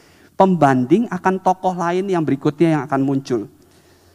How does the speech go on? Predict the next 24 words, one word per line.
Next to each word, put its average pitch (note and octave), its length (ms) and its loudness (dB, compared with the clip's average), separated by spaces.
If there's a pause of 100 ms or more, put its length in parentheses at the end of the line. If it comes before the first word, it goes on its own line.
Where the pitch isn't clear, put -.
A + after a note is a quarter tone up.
(200)
Jadi D#3 240 -4
kalau A3+ 160 0
kita A#3 240 0
lihat - 160 0
di F3+ 80 0
ayat D#3 400 2
kedua C3 400 2
puluh C#3 240 0
tujuh, C#3+ 800 0
kedua C3 240 -2
puluh C#3 240 0
delapan, B2+ 480 -2 (2500)
ada G#3+ 240 -4
tokoh - 320 -2
lain A#3+ 240 2
yang E3 160 0
muncul, D3 560 0
yaitu F#3 800 -2 (720)
sejumlah G3 720 0
besar D#3 320 2
orang F3 400 2
yang E3 160 0
mengikuti D3+ 640 -2
dia. C#3 400 -4